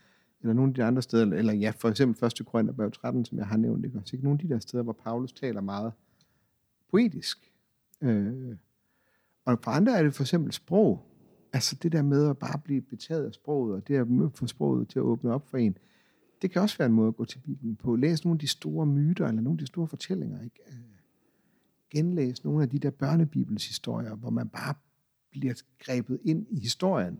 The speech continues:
Altså Josef-fortællingen, eller, eller Jakobs fortælling, som jeg nu har nævnt en gang, ikke? Eller Davids fortællingen, eller sådan noget.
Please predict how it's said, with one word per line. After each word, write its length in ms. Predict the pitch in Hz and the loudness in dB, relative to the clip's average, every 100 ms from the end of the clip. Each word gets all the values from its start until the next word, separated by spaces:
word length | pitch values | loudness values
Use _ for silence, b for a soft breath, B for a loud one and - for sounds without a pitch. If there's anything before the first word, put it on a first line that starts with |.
| - | -8
Altså 220 | - - | -6 -2
Josef-fortællingen, 1120 | 104 120 147 - 117 - - 110 92 92 98 | 2 2 2 -4 -12 -14 -6 -4 -2 0 0
eller, 440 | 110 107 104 101 101 - | 2 0 0 -2 -4 -2
eller 320 | 113 98 107 107 - _ _ _ _ - | -2 -2 -8 -16 -20 _ _ _ _ -16
Jakobs 600 | 123 127 120 - 120 - | -8 -4 -2 -2 -4 -6
fortælling, 380 | - 127 110 104 | -2 2 2 2
som 140 | 113 | 4
jeg 80 | 107 | 4
nu 100 | 117 | 4
har 160 | 113 107 | 4 4
nævnt 300 | 117 113 104 | 4 4 4
en 100 | 110 | 2
gang, 240 | 107 92 | 2 0
ikke? 180 | 104 107 | -2 -2
Eller 200 | 98 90 | -2 -4
Davids 560 | - 123 160 180 120 | 0 2 4 2 -2
fortællingen, 520 | - - 123 110 104 98 | -8 -4 0 2 2 2
eller 160 | 95 | 0
sådan 180 | 92 120 | 0 2
noget. 160 | 110 | 2